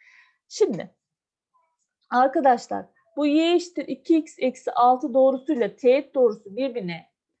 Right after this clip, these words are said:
paralel olduğu için ikisinin eğimleri birbirine nedir? Eşittir. Bu doğrunun eğimi x'in önündeki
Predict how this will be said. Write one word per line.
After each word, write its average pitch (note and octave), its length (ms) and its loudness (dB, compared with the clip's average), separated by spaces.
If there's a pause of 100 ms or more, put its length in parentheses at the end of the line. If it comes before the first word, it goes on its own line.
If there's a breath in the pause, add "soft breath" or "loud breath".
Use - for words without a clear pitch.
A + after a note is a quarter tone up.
(160)
paralel C#4 400 4
olduğu C#4 260 0
için C4+ 460 -8 (100)
ikisinin - 440 -12
eğimleri B3+ 560 0
birbirine A#3+ 380 -4
nedir? B3+ 320 -4 (280)
Eşittir. A#3+ 500 -6 (760)
Bu D#4+ 180 0
doğrunun F4 480 0
eğimi B3+ 640 -4
x'in C#4 320 -10
önündeki B3+ 840 -4